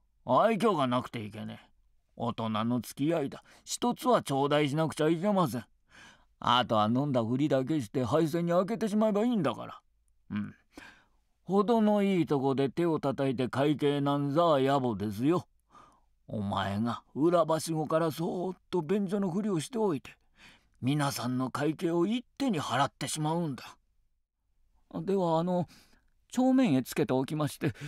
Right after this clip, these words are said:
えー、皆さんから後で割り米を頂戴する。バカなことを言っちゃいけないよ。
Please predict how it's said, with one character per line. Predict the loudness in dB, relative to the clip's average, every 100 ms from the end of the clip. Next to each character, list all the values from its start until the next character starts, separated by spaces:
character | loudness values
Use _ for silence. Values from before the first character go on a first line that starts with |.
| -12 -10
え | -6 -2
ー、 | 0
皆 | 0 0
さ | 0
ん |
か | 2
ら | 4
後 | 2 2
で | 0
割 | 2 2 0
り |
米 | 0 0 0
を | -2
頂 | -2 0
戴 | 2 0
す | 0 -8
る。 | -2
バ | 2 4 4
カ | 2
な | 2 0
こ | -2 -4
と | 0 2 2
を |
言 | 2
っ | -2 -2
ち | 0
ゃ |
い | 0
け | 2 2
な | 4
い | 2 2
よ。 | 0 -2 -4